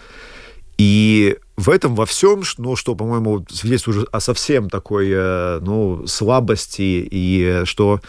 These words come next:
э, те правящие партии, здесь не только «Зелёные крестьяне», также «Единство», да, то же самое. Оно не могло даже внятно сказать, почему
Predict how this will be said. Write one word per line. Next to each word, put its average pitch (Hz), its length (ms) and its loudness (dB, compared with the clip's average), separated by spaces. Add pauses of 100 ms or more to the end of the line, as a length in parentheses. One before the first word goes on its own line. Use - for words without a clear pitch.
(560)
э, 92 280 -2
те 139 240 4
правящие 120 440 0
партии, 113 360 -2
здесь 156 180 0
не 185 80 -2
только 170 220 4
«Зелёные 107 340 0
крестьяне», - 520 -10 (580)
также 143 320 -2
«Единство», 127 520 -4 (500)
да, - 180 -12 (260)
то 107 120 -4
же 92 60 -4
самое. - 360 -8 (480)
Оно 110 260 4
не 151 140 4
могло 139 720 2
даже 98 240 -4
внятно 104 560 -2
сказать, 131 580 -2 (160)
почему 139 720 -2